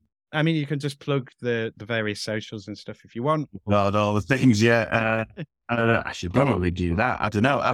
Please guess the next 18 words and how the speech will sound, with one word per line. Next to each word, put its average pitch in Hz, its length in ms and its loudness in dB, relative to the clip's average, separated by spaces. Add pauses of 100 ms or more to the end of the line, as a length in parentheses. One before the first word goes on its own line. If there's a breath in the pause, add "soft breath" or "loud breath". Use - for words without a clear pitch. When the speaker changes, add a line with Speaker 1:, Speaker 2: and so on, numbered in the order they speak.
Speaker 2:
I - 100 0
don't 208 140 0
know 190 100 2
from 185 200 2
a, 143 140 2 (240)
let's - 220 -2
say 151 180 2
from 147 240 4
a, 135 180 2 (960)
from 143 240 4
a 123 240 2 (540)
things 139 280 4
that 131 80 4
we, 120 180 4
topics - 440 0
we 123 120 2
have 110 180 -2
not 117 240 2